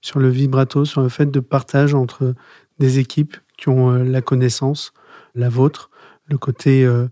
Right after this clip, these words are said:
euh, militant, passionné dont on parlait, et de, qu'il y a un partage avec les équipes d'organisation, de conseil stratégique, d'organisation logistique, de production, et qu'il y a un partage de ce même vibrato, de cette même rythmique.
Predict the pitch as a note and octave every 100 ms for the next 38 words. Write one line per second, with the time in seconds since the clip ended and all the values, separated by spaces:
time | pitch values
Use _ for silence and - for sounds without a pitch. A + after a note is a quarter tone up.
0 | _ - _ _ B2+ A#2+ B2+ C3 B2+ -
1 | D#3 D#3 - C3 - C#3 D3 C3+ B2 C3
2 | C3+ C3 D3 F#3+ G#3+ F3 D3+ E3+ D#3+ D3+
3 | D3+ E3 - C#3+ C#3+ C#3+ - D#3+ D3+ C#3
4 | C#3+ C3+ C#3+ - D3 C#3 C#3 C#3 C3+ C3+
5 | - D3 - _ - - - C3+ - B2
6 | C#3 B2+ - A#2+ C#3 C3+ C#3 C#3+ C3+ C3+
7 | C3+ C3 C3 B2+ - C3 B2+ C3 B2+ -
8 | C#3 C3+ C3 D3 C3 - E3 - - -
9 | - _ D3+ - C#3 B2+ C#3 - D#3 D3
10 | B2+ - C3 B2+ C3 C#3 C3+ D3 C3+ C3
11 | - D3 C#3 - C3+ D3 C#3+ C#3 B2+ B2
12 | C#3+ - D3 -